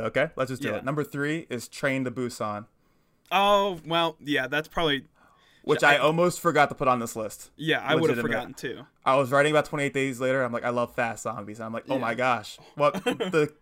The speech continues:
Speaker 1: quintessential fast zombie movie is Train to Busan." Anyway, let me talk. Let's talk about it. Uh, synopsis is a man, uh, hi-, <laughs> and his estranged daughter and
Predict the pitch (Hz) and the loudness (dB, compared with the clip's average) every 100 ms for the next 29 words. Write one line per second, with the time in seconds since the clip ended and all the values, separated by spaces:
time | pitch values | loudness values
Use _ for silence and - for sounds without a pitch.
0 | - 196 170 160 170 160 135 180 151 135 | -4 -2 0 0 0 0 -2 0 0 0
1 | 156 143 123 113 113 113 - 147 131 123 | -2 -4 -6 -8 -8 -10 -6 -4 -4 -4
2 | 127 135 117 107 _ _ 139 123 131 135 | -6 -4 -4 -6 _ _ -2 0 -2 0
3 | 123 120 123 - 117 110 110 107 - _ | 0 0 -4 -2 -2 -2 -4 -4 -8 _
4 | _ _ 113 113 127 120 120 135 - 113 | _ _ -4 -2 0 0 0 -4 -10 -6
5 | 117 147 175 139 151 - _ - 117 110 | -2 2 2 -2 -8 -16 _ -4 -2 0
6 | 107 107 131 - _ 160 214 160 135 127 | -2 -6 -10 -14 _ -4 0 0 0 -4
7 | 120 147 147 139 131 127 135 135 - _ | -6 -4 -4 -2 0 2 0 -4 -12 _
8 | 113 | -12